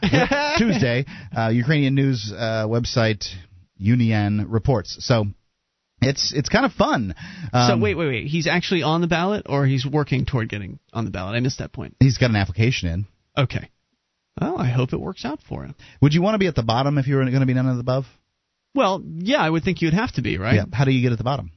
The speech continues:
Speaker 1: Oh, well, around here you can be the last person in. So if you're the last person to, uh, register for the vote,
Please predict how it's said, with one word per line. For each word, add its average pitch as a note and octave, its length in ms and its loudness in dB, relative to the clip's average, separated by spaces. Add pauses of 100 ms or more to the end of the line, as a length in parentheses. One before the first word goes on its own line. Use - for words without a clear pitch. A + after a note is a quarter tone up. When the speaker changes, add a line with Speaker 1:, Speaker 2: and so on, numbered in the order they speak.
(1400)
Speaker 1:
Oh, C#3+ 480 2
well, C#3+ 340 0
around F3 400 0
here A3 180 -2
you F#3+ 160 0
can D#3 100 2
be D#3 80 2
the C#3 100 0
last C#3+ 360 -2
person C3+ 340 0
in. B2 240 -2 (840)
So - 180 0
if A#2 100 -2
you're D3 100 4
the C3+ 80 2
last C3+ 360 -2
person C3+ 480 0 (100)
to, A2+ 560 0
uh, G2 80 -6
register B2 580 0
for A2 560 -2 (120)
the B2 140 -2
vote, A#2+ 300 0